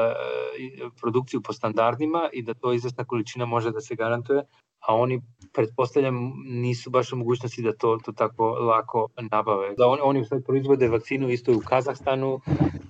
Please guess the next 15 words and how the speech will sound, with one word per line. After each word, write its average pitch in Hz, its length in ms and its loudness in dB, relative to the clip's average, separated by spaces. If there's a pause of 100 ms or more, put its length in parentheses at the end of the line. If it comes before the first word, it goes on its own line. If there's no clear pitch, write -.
(100)
Evo, 123 160 6
potpisali 131 500 -2
su 131 120 -6
deal 127 260 6
sa 117 160 0
Srbijom 131 560 4
da, 117 420 6
da, 110 500 2
da 113 180 -4
se 120 160 -12
tamo 120 320 2
pakuje 135 400 2
vakcina, 131 420 -6
znači 120 220 -10
oni 131 120 -6